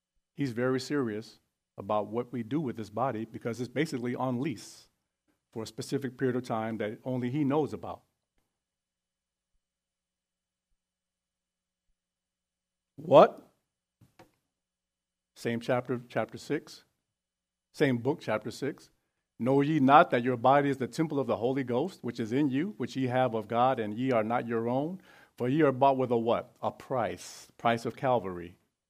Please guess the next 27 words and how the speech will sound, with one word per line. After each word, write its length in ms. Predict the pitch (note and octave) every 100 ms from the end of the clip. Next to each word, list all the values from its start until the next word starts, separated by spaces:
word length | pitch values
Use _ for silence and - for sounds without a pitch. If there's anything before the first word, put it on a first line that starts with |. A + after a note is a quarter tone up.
| _ _ _ _ _ _
Therefore, 380 | B2+ B2+ C#3 B2
glorify 520 | A2 C3 E3 D#3 C3+
God 320 | B2+ B2+ B2+
in 140 | B2+ C3+
your 140 | D3
body 460 | C3 B2+ B2 B2 B2+
and 240 | B2 B2+
in 120 | C3+
your 140 | C3 C3+
spirit, 380 | - - C#3 A2+
which 220 | A#2+ -
are 160 | A2
whose? 380 | A2 A#2+ G2+ F#2+ - _
God. 240 | A#2+ A2+ A2+
So 140 | C3+
again, 400 | B2 D#3 D3 B2 - _ _ _ _ _ _ _ _ -
this 120 | B2+
isn't 200 | B2 A2+
mine. 340 | A#2 G#2+ G#2 - _ _ _
It's 160 | - A#2+
his. 340 | D#3 G#2+ - _ _ _ _ _ _ _ - _ _ _ _
It's 160 | - A2+
his. 320 | B2 G2 - _ _ _ _ _ _ _ _ _ _ _ _ _ _ _ _ _ _ _ _ _ _ _ _ _ _ _ -
Let's 140 | A#2
get 120 | C3+
a 40 | A#2
lesson, 380 | A#2 A#2 F2+